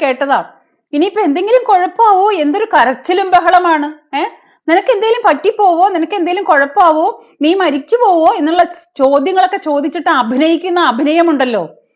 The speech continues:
ഇതൊന്നും കെമൽ പാഷാണത്തിന് മനസ്സിലായില്ല. ഈ പെൺകുട്ടിയുടെ ഈ പതിനെട്ട് അടവും പത്തൊമ്പതാമത്തെ അടവും പയറ്റിയിട്ട് ഒരു പാവം പയ്യനെ കൊലയ്ക്ക് കൊടുത്തിട്ട്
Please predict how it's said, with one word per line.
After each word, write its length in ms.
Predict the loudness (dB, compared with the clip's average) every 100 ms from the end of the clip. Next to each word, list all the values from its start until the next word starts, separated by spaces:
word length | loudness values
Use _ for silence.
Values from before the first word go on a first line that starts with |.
| _
ഇതൊന്നും 680 | -2 2 2 0 -2 -2 -2
കെമൽ 220 | -2 0 0
പാഷാണത്തിന് 600 | 0 0 -2 -4 -4 -8
മനസ്സിലായില്ല. 680 | -8 -10 -6 -6 -6 -12 -14 _ _ _ _ -6
ഈ 160 | -4 -2
പെൺകുട്ടിയുടെ 540 | -2 -4 -4 0 0 -2 -8 -10
ഈ 200 | -8 -2
പതിനെട്ട് 400 | -2 0 -4 0
അടവും 300 | 0 0 -2
പത്തൊമ്പതാമത്തെ 640 | -6 -2 0 2 2 2 0
അടവും 340 | 2 0 0
പയറ്റിയിട്ട് 680 | 0 -2 -2 -6 -4 -6 -8 -14 _ _
ഒരു 140 | -2 -2
പാവം 600 | 0 0 2 2 0 0
പയ്യനെ 300 | -2 0 -4
കൊലയ്ക്ക് 440 | -2 -2 -2 -2
കൊടുത്തിട്ട് 560 | 0 -2 -2 -8 -6 -6